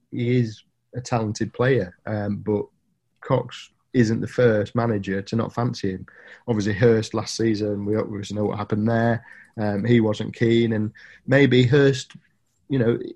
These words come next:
we could probably say he was, he was a good judge of character on that one. And, um, he's,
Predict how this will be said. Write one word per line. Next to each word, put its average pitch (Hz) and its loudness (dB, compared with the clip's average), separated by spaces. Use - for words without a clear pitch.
we 151 -4
could 127 -2
probably 143 2
say 131 2
he 120 0
was, 117 0
he - -4
was 131 4
a 131 0
good 131 0
judge 131 -2
of 123 -4
character 160 0
on 98 -2
that 95 -4
one. 104 0
And, 107 -4
um, 107 -4
he's, 135 -4